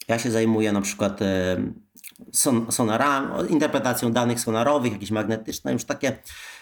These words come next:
e, takie już nowe technologie, e, co to, co to kilkanaście lat temu były tajne i wojskowe tylko, a teraz już cywilne są, więc,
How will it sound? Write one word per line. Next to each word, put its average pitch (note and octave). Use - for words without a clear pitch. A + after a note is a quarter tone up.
e, B2
takie C#3
już C3
nowe C#3
technologie, A#2+
e, G#2+
co A#2
to, A#2
co G#2
to A2+
kilkanaście A2+
lat G#2+
temu G#2+
były G#2
tajne G#2
i G2+
wojskowe G2+
tylko, G2
a G2+
teraz G2+
już -
cywilne G#2
są, G2
więc, F#2